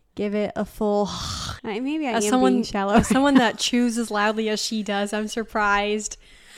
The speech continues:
Speaker 2: that
Speaker 1: I
Speaker 2: this
Speaker 1: do
Speaker 2: is
Speaker 1: not chew loudly.
Speaker 2: Sometimes you do.
Speaker 1: Are you fucking kidding me? Have you heard yourself swallow water? You
Speaker 2: Have you
Speaker 1: always,
Speaker 2: heard yourself swallow
Speaker 1: you
Speaker 2: water?
Speaker 1: always get on
Speaker 2: You're
Speaker 1: my
Speaker 2: like,
Speaker 1: ass about
Speaker 2: "Mm-hmm."
Speaker 1: that. No,
Speaker 2: It's like,
Speaker 1: and you,
Speaker 2: it's so
Speaker 1: you
Speaker 2: fucking
Speaker 1: do a full,
Speaker 2: disruptive.
Speaker 1: like,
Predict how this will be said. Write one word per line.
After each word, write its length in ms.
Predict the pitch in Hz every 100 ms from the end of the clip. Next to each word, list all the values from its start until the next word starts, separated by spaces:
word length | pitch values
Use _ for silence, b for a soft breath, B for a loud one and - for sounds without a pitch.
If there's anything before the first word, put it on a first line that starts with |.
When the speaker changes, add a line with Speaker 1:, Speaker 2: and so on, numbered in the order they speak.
| 427 -
Speaker 2:
that 120 | 240
Speaker 1:
I 160 | 370 370
Speaker 2:
this 100 | 349
Speaker 1:
do 200 | 247 370
Speaker 2:
is 60 | 330
Speaker 1:
not 440 | 269 247 254 -
chew 380 | - - 226 220
loudly. 280 | 214 190 196
Speaker 2:
Sometimes 560 | 254 311 339 339 320 285
you 140 | 262
do. 340 | 233 220 233 277
Speaker 1:
Are 20 |
you 60 |
fucking 420 | - - 269 285 262
kidding 400 | 214 220 240 262
me? 220 | 277 277 _ _ _ _ _ _ _
Have 180 | 233 240
you 140 | 311
heard 320 | - 247 262 277
yourself 400 | 269 - 233 -
swallow 500 | - 202 202 220 220
water? 540 | 196 185 202 233 269 _ _
You 200 | 277 262
Speaker 2:
Have 220 | 277 294
you 120 | 359
Speaker 1:
always, 120 | 320
Speaker 2:
heard 120 | 349 254
yourself 520 | 254 392 - 254 233
swallow 380 | - 226 214 214
Speaker 1:
you 40 |
Speaker 2:
water? 280 | 214 214 214 311
Speaker 1:
always 200 | 302 -
get 220 | 254 247
on 120 | 240
Speaker 2:
You're 120 | 294 339
Speaker 1:
my 40 |
Speaker 2:
like, 120 | 294
Speaker 1:
ass 160 | 247 -
about 220 | 226 214
Speaker 2:
"Mm-hmm." 340 | 269 254 311 330
Speaker 1:
that. 180 | -
No, 140 | 247 254
Speaker 2:
It's 260 | 277 -
like, 140 | 294 254
Speaker 1:
and 80 | 269
you, 80 |
Speaker 2:
it's 180 | 294 -
so 440 | - - 339 320 294
Speaker 1:
you 80 |
Speaker 2:
fucking 200 | 302 285
Speaker 1:
do 60 | 285
a 40 | 302
full, 80 |
Speaker 2:
disruptive. 680 | 262 - 254 262 254 226 202
Speaker 1:
like, 220 | 226 220